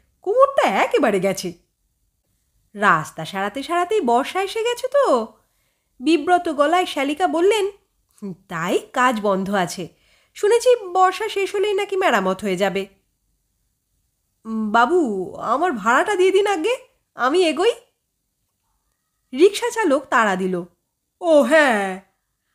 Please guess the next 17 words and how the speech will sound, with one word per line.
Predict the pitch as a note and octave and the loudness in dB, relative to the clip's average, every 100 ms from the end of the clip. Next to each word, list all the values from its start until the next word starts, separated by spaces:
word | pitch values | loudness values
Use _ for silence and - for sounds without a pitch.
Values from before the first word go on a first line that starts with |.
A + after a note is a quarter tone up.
| _ - | _ 2
হাতে | D#4 F4 A#4 | 4 6 4
ধরা | F4+ E4 G4+ E4+ D#4 | 0 -2 2 2 2
লিচুর | D#4+ D#4 F4+ D4+ | 2 0 -2 -2
বান্ডিল | B3+ C4 C4+ A#4 C#4 | 0 0 0 0 0
বটুবাবু | B3+ C4+ B3 C4 F4+ | -2 -2 -2 -2 -2
শ্যালিকাকে | - G#3+ G#3+ G#3+ A3 | -2 -4 -2 -4 -4
ধরালেন। | F#4+ G#3+ G3+ F#3+ F#3 G3 _ _ _ _ _ - | -2 0 0 0 -4 -6 _ _ _ _ _ -10
"এগুলো | C#4+ D4 D4 C4+ D4+ D4+ | 0 2 4 4 2 4
নাও | C#4+ D4 | 4 4
তো, | E4+ G4+ - _ | 2 -6 -8 _
ছোটদের | - D4+ C4+ B3+ | -10 -6 -4 -2
জন্য | B3+ B3 | -2 2
এনেছি, | A#3+ A#3 A3+ G3 _ _ _ _ | 2 0 -4 -12 _ _ _ _
ওদের | C4 B3 A#3+ | -2 2 2
ভাগ | G3+ B3+ - | 2 0 0
করে | G3 F#3 | -4 -2
দিও।" | E3+ E3+ | -2 -6